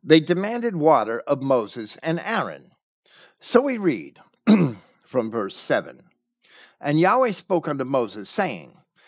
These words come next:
Take the rod, and gather thou the assembly together, thou and thy brother Aaron, and speak ye unto the rock before their eyes,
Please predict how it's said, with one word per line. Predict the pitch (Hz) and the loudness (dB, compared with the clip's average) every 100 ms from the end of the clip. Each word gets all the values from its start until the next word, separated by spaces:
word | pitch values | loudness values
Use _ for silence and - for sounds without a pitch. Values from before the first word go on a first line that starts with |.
| _ _ | _ _
Take | 240 262 | 4 4
the | 247 | 0
rod, | 202 131 85 80 - | 2 2 0 -4 -6
and | 143 151 123 | -4 -4 0
gather | 196 214 208 | 0 0 -4
thou | 175 156 151 | -2 -2 -2
the | 156 | -4
assembly | 151 - 147 139 143 | -6 -4 -6 -4 -8
together, | - 135 117 - - _ _ _ - | -8 -4 -2 -4 -12 _ _ _ 2
thou | 170 220 139 131 - | 4 4 2 -2 -4
and | 147 151 | -4 2
thy | 151 | 2
brother | 127 139 135 - | 2 0 0 -4
Aaron, | 165 127 80 69 _ _ _ | -4 -4 -6 -12 _ _ _
and | 147 160 | -4 -2
speak | - - 262 214 - | -4 -8 -10 -8 -10
ye | 208 170 | -12 -6
unto | 165 190 226 | -4 -2 -2
the | 202 | -4
rock | 170 131 139 | -2 -2 -4
before | - 120 127 | -8 -8 -6
their | 113 117 - | -4 -4 -2
eyes, | 117 67 - - - - | -2 -4 -8 -16 -18 -18